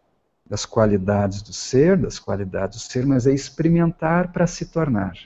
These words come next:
Hum? Então, eh, esse é o conteúdo que a gente pensou para esse seminário aí de algumas horas.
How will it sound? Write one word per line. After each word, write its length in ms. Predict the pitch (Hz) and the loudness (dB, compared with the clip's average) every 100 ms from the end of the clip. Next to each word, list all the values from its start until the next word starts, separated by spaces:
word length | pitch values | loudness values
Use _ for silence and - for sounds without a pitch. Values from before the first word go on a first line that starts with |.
| _ _ | _ _
Hum? 140 | - 185 - _ _ _ _ _ _ _ _ _ _ _ _ | -10 -10 -10 _ _ _ _ _ _ _ _ _ _ _ _
Então, 400 | - 190 214 208 - _ _ _ _ - | 4 6 6 2 -8 _ _ _ _ 2
eh, 240 | 165 185 | 6 8
esse 400 | 214 214 - 208 | 8 6 6 8
é 260 | 185 190 190 | 10 10 10
o 240 | 165 151 | 10 8
conteúdo 720 | - 170 170 147 151 190 170 | 6 4 8 8 10 8 6
que 100 | - | 4
a 60 | 117 | 2
gente 320 | 120 127 127 | 4 0 -2
pensou 480 | 127 117 - 135 170 | -2 -2 -2 0 0
para 200 | 175 123 | 0 -4
esse 300 | 110 - 104 | -4 -6 -12
seminário 1120 | - - 110 104 98 98 107 135 180 170 123 104 | -10 -6 -4 -2 -2 -2 -2 0 2 0 -2 -8
aí 340 | 101 98 107 110 | -8 -4 -4 -4
de 340 | 107 101 95 _ _ _ _ _ _ _ - | -8 -12 -14 _ _ _ _ _ _ _ -20
algumas 480 | 117 - 104 101 - | -20 -12 -12 -10 -6
horas. 580 | 104 113 175 190 - | -4 -2 -2 -4 -12